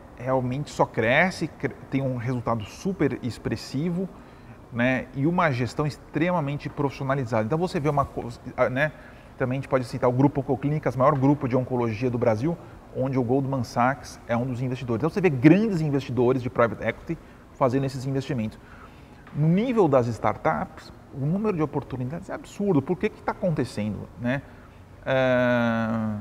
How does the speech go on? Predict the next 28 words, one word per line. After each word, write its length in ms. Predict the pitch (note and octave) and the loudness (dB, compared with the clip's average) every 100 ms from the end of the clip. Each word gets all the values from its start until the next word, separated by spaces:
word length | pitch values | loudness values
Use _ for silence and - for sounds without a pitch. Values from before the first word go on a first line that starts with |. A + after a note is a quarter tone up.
| - - | -8 2
eu 140 | C#3+ | 4
acho 180 | D#3+ - | 4 2
que 80 | E3+ | -6
tem 200 | E3 F#3 | -2 -4
sim 240 | - D#3 | -4 -6
uma 140 | C3 A#2+ | -4 -4
crise 380 | - A#2+ A2 G#2+ | -2 -4 -2 -4
sistêmica, 720 | D3 - A2+ A#2+ E3+ E3+ G#2+ | -8 -2 0 0 -2 -4 -2
né? 220 | A#2+ A#2+ - | 0 0 -4
Quem 160 | - F3+ | -4 0
não 140 | F#3 | 0
for 240 | D#3+ C3+ B2+ | 0 2 4
muito 460 | C3 D3+ F#3+ G3 | 6 6 6 2
profissional, 600 | - B2+ - B2+ A#2 G#2+ G#2+ | 2 2 2 2 4 2 0
muito, 600 | C3 D3+ F#3 - D3+ A#2+ - - - - - - - | -2 0 0 0 0 0 -4 -20 -20 -20 -20 -20 -2
é, 760 | A#2+ A#2+ A#2 A2 G#2+ G#2+ G#2+ - - - - - | 2 4 4 4 2 0 -4 -8 -14 -18 -20 -18
tiver 240 | - C3+ C#3 | -2 2 4
muita 420 | C#3+ E3 F#3+ F3 | 4 4 2 0
tecnologia 600 | E3 - C#3 C3 B2+ B2 | -2 -2 0 2 2 2
da 80 | A#2 | 0
informação, 540 | A#2+ B2 A#2 A2+ A#2 | 0 0 0 0 -2
não 280 | C#3+ C#3+ F#3 | -2 0 0
consegue 480 | F#3+ D3 A#2+ B2+ A#2 | 0 -4 -2 -2 0
lidar 240 | A#2 A#2 | 0 -2
com 160 | - A#2+ | -4 -8
tudo 220 | - C3 | -4 -6
que 100 | - | -4
tá 220 | A#2+ A2+ | -2 -2